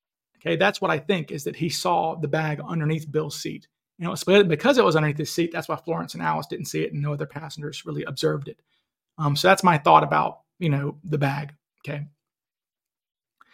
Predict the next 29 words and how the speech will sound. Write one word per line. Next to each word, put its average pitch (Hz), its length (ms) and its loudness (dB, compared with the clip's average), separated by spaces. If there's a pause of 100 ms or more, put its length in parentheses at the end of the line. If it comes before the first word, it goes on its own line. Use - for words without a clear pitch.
(360)
So 185 180 4
what 254 160 10
else 247 180 10
did 180 100 6
he 151 60 6
have, 143 340 0 (120)
um, 175 420 -8 (260)
besides 165 360 0
this 160 120 -2
bag, 160 380 4
the 143 60 -8
briefcase, 160 460 2
the 160 80 -6
notes? 156 340 -8 (360)
Well, 196 140 6
he 214 60 10
had 190 120 8
his 165 100 2
Raleigh 175 240 8
cigarettes, 170 580 0 (360)
okay? 156 160 -8
He, 156 220 -8
he 147 140 -6
smoked 180 440 -2
Raleigh 170 240 4
cigarettes, 190 640 2
uh, - 260 -12 (160)
filter 196 220 2
tipped, - 400 0